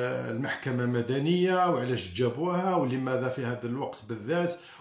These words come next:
وعلاش هزوها وخلاو طابو راهو يتحدث على القيادة العسكرية"، إلى غير ذلك من الأمور اللي ربما تختلط على الإخوة هكذا. نحاول هو أنه نتحدث عليها، ومعذرة إذا كان طولت عليكم، لأنه هذه القضية تحتاج إلى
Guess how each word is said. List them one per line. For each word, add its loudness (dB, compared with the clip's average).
وعلاش 0
هزوها 2
وخلاو 0
طابو 0
راهو 0
يتحدث -4
على -2
القيادة -4
العسكرية"، 0
إلى 2
غير 4
ذلك 2
من 4
الأمور 4
اللي 8
ربما 4
تختلط 0
على 0
الإخوة 0
هكذا. -2
نحاول 4
هو 10
أنه 2
نتحدث -6
عليها، 0
ومعذرة 6
إذا 2
كان 0
طولت 4
عليكم، 0
لأنه 0
هذه 0
القضية 0
تحتاج 0
إلى 2